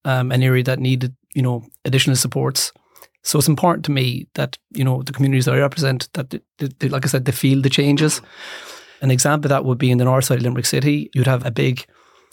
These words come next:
supermarket that sells, you know, you know, high, high salt, high sugar foods for cheap money. And, um, alongside that, then you have a, an off license. And alongside that, you have a Bookies. Alongside that, you have a takeaway and then a post office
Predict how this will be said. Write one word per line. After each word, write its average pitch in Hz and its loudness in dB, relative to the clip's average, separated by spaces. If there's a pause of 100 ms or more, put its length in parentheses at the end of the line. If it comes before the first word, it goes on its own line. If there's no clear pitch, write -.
(100)
supermarket 135 0 (160)
that 127 0
sells, 127 -2 (120)
you 127 0
know, 127 -6 (160)
you 143 -6
know, 127 -4
high, 131 2 (240)
high 135 0
salt, 131 0
high 139 -2
sugar 135 0
foods 147 0
for - -4
cheap 139 -2 (320)
money. 139 2
And, 127 0
um, 123 0 (920)
alongside 143 2
that, 135 2
then 131 2
you 123 2
have 123 2
a, 127 -2
an 123 0
off 123 0
license. 139 0 (120)
And 123 0
alongside 123 0
that, 131 0
you 127 0
have 117 0
a 123 0
Bookies. 135 -2 (260)
Alongside 135 2
that, 135 0
you 131 2
have 123 0 (760)
a 139 0
takeaway 135 2 (100)
and 131 4
then 131 4
a 135 0
post 131 0
office - -4